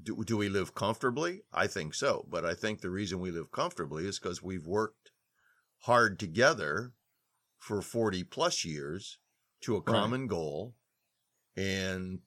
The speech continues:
Speaker 1: to look out for each other and tried to have some fun along the way.
Speaker 2: Right.
Speaker 1: And I wouldn't trade the fun and the memories that we have,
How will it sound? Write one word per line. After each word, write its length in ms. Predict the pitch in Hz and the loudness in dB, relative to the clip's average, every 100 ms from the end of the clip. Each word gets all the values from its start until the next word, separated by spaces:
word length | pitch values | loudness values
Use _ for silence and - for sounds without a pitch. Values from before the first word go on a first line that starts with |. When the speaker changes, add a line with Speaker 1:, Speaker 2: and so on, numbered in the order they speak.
| _ - | _ -4
Speaker 1:
to 120 | 110 | 0
look 200 | 107 107 | 2 2
out 220 | 98 - | 2 2
for 180 | 110 107 | -2 -2
each 180 | 123 92 | -2 -2
other 300 | 78 85 98 | -2 -2 -4
and 340 | 90 95 92 | -4 -4 -4
tried 360 | - 131 139 131 | 2 4 6 4
to 60 | |
have 200 | 107 104 | 4 4
some 220 | - 101 92 | 2 -4 -4
fun 320 | - 104 95 | -2 0 0
along 380 | 87 87 82 80 | -2 -4 -4 -6
the 80 | |
way. 240 | 76 73 - _ _ _ _ _ _ _ _ _ | -6 -8 -10 _ _ _ _ _ _ _ _ _
Speaker 2:
Right. 260 | - 113 101 - - | -2 0 -2 -8 -4
Speaker 1:
And 560 | 95 87 85 87 90 - _ _ _ _ 85 | -2 0 -2 -4 -6 -12 _ _ _ _ 2
I 180 | 104 | 4
wouldn't 460 | 120 123 120 123 117 | 4 4 4 2 -4
trade 720 | - 110 104 104 101 95 90 | -2 4 4 4 2 -4 -6
the 120 | 95 | -6
fun 460 | 85 - 110 110 110 | -6 0 4 4 4
and 140 | 104 | 0
the 40 | 95 | -2
memories 600 | 92 107 110 101 101 80 | 0 0 0 -2 -4 -4
that 140 | 78 | -6
we 300 | 87 123 151 | -4 -2 0
have, 520 | 104 71 67 69 92 | 0 0 -2 -4 -8